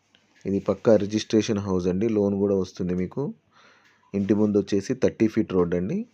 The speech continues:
ఈ చిల్డ్రన్ బెడ్‌రూమ్‌లో మనకు లో రూఫ్ ఇచ్చారండి. ఇక్కడ మున్సిపల్ వాటరు, అండర్ గ్రౌండ్ డ్రైనేజ్ సిస్టమ్ ఉందండి.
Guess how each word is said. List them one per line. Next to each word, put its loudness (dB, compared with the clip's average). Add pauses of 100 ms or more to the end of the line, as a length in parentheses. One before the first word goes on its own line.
(140)
ఈ -6
చిల్డ్రన్ 2
బెడ్‌రూమ్‌లో 0
మనకు -2
లో 6 (100)
రూఫ్ -2
ఇచ్చారండి. -2 (680)
ఇక్కడ 4 (280)
మున్సిపల్ 2
వాటరు, 4 (300)
అండర్ 4
గ్రౌండ్ 4 (100)
డ్రైనేజ్ 2
సిస్టమ్ -4
ఉందండి. -2